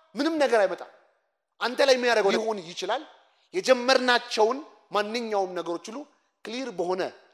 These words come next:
ለኛ በተገለጠ ግልጽ በሆነ ሐሳብ እንደምንጀምራቸው ነገሮቻቸውን ከመጀመራችን በፊት የምንጨርስበትን ፖቴንሻል፣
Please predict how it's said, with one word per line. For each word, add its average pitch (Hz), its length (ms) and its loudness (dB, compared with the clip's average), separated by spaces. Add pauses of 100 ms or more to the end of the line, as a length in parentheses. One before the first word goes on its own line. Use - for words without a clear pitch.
ለኛ 233 260 2 (400)
በተገለጠ 196 520 0 (340)
ግልጽ 359 340 4
በሆነ 190 280 -2 (380)
ሐሳብ 220 420 -6
እንደምንጀምራቸው 160 880 -8 (440)
ነገሮቻቸውን 175 800 -8 (340)
ከመጀመራችን 170 800 -6
በፊት 165 220 -14 (340)
የምንጨርስበትን 180 1000 -10 (440)
ፖቴንሻል፣ 165 520 -8